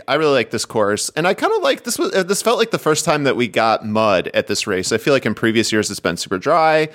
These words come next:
uh, for the previous two iterations, very dry and fast.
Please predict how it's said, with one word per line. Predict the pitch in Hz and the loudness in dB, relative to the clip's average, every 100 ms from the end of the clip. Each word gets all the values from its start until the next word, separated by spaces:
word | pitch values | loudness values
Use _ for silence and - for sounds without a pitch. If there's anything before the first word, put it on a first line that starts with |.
| - - - | -14 -18 -4
uh, | 107 | -2
for | - | -2
the | 107 | -6
previous | - 113 104 - | -2 0 0 -2
two | 123 113 | 0 0
iterations, | 104 101 101 - 104 98 95 - | 2 2 2 0 -4 -4 -6 -6
very | - 120 | -2 -2
dry | 110 104 101 107 | -2 -2 0 2
and | 107 98 92 | 0 -2 -6
fast. | - 98 104 98 90 - - | -6 -2 0 0 -2 -4 -8